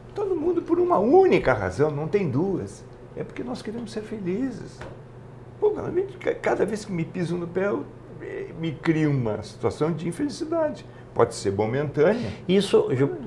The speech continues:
Speaker 2: Gilberto, isso que tu fala assim, eu quero mais liberdade.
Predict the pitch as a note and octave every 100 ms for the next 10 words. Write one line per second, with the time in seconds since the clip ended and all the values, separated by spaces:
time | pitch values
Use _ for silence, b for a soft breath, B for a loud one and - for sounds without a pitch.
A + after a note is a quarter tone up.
0 | - - C#3 F3+ F3+ F#3+ G3+ F#3 E3+ D3+
1 | C3 C#3+ C3+ A#2 B2+ - D3+ C#3+ C3+ C#3
2 | C3+ B2+ C3 B2 A2+ G#2+ A#2+ A2+ A2